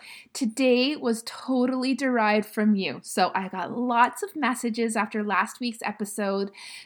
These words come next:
that was all about, um, kind of how habits are what creates success over motivation. And I just wanna be really clear and tell you that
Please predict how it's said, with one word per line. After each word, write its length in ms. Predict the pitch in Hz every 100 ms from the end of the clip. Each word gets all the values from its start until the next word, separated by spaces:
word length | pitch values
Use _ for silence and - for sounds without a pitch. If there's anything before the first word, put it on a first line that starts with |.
| -
that 140 | 233
was 160 | 233 -
all 280 | - 220 254
about, 540 | 247 226 220 220 220 220
um, 420 | 202 185 190 180
kind 240 | - - 240
of 180 | 226 - _ - - -
how 280 | - 285 285
habits 600 | - - 208 220 269 320
are 100 | 311
what 200 | 330 -
creates 400 | 269 247 240 -
success 680 | 233 - - 202 196 - -
over 340 | 226 226 240 233
motivation. 880 | 208 202 208 196 175 160 - 151 -
And 360 | - 202 196 -
I 140 | 208
just 200 | - -
wanna 240 | 220 220 240
be 180 | 233 226
really 240 | 214 202
clear 320 | - 202 190
and 160 | 190 196
tell 160 | 185
you 140 | 175 185
that 160 | 180